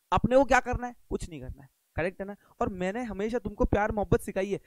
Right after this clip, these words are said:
मैंने कभी तुमको, तुमको ऐसा hate करना सिखाया क्या कि जाओ इस faculty के बारे में बुराई कर दो, जाओ इसके comment में ये डाल दो? अरे, क्या करना है भाई, क्या करना है अपने को? आपका time crucial है। देखो, इसमें अगर आपका दस मिनट भी time waste होता है ना, तो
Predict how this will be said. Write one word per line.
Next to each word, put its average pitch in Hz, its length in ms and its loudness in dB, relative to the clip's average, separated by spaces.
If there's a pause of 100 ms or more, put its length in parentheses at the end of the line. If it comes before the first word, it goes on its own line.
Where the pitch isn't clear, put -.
(160)
मैंने 220 180 0
कभी 254 200 4
तुमको, 240 260 4
तुमको 240 260 2
ऐसा 240 220 2 (460)
hate 233 260 4
करना 254 200 0
सिखाया 220 300 -4
क्या 220 140 -8
कि - 320 -8
जाओ 240 220 12
इस 233 100 12
faculty 226 320 6
के 220 60 -2
बारे 214 160 6
में 214 80 -2
बुराई 190 200 6
कर 170 100 -2
दो, 160 160 4 (160)
जाओ 254 180 12
इसके 262 180 10
comment 240 260 4
में 233 100 0
ये 202 80 0
डाल 139 200 -2
दो? 143 60 -2
अरे, 233 280 -6
क्या 175 640 -8
करना 131 340 -10
है 123 160 -12
भाई, 123 180 -8 (580)
क्या 202 140 0
करना 147 280 -8
है 135 40 -6
अपने 131 220 -10
को? 143 140 -2 (240)
आपका 208 400 0
time 233 320 -4
crucial 220 400 -4
है। 226 140 -2 (240)
देखो, 208 360 6 (220)
इसमें 220 280 -4
अगर 226 100 2
आपका 208 220 4
दस 208 240 4
मिनट 233 120 -2
भी 233 80 2
time 214 200 2
waste 220 200 4
होता 214 160 4
है 240 60 0
ना, 233 120 -2 (180)
तो 214 80 4